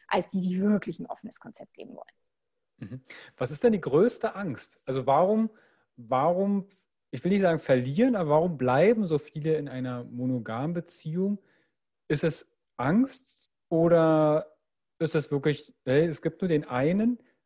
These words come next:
Speaker 2: Was steckt dahinter, hinter diesem, ich bleib jetzt dort?
Speaker 1: Also ich glaube, dass es tatsächlich die Prägung und die Erziehung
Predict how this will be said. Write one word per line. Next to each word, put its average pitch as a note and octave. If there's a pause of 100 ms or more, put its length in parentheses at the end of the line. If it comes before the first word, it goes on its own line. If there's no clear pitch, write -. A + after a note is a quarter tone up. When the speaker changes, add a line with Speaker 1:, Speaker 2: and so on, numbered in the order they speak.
(360)
Speaker 2:
Was D#3+
steckt A#3
dahinter, F3+ (220)
hinter C#3
diesem, C3+
ich -
bleib B2
jetzt -
dort? G2 (1400)
Speaker 1:
Also A#3
ich C4+
glaube, C4+
dass C4
es C4
tatsächlich B3
die A#3+
Prägung B3
und A3+
die A3
Erziehung D#4+